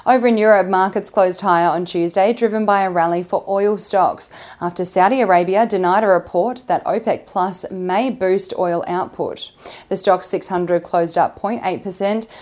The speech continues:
Germany's dax added point two nine percent, and the French cac rose point three five percent.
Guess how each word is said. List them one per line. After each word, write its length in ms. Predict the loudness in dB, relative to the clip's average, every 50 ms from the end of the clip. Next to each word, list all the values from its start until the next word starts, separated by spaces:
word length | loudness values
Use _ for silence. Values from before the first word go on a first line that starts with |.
| -20 -14 -6
Germany's 520 | -2 0 0 2 2 0 0 0 -2 0
dax 400 | 2 2 2 2 0 -2 -4 -2
added 280 | -2 0 0 -2 -4 -6
point 300 | -6 -6 -4 -4 -6 -8
two 220 | -8 -6 -4 -2
nine 240 | 0 0 0 0 0
percent, 480 | -2 -4 -4 -2 -2 0 0 -2 -4 -6 -12 -20 -20 -20 -14 -8
and 120 | -6 -6
the 60 | -6
French 300 | -4 -4 -4 -6 -6 -6
cac 320 | -4 -4 -2 -4 -4 -6 -8 -8
rose 360 | -6 -4 -4 -4 -4 -6 -8
point 420 | -12 -10 -8 -8 -8 -8 -10 -14 -18 _
three 280 | _ -8 -6 -6 -6 -6
five 400 | -6 -6 -6 -6 -6 -6 -8 -10
percent. 600 | -12 -10 -10 -8 -8 -8 -8 -8 -10 -10 -12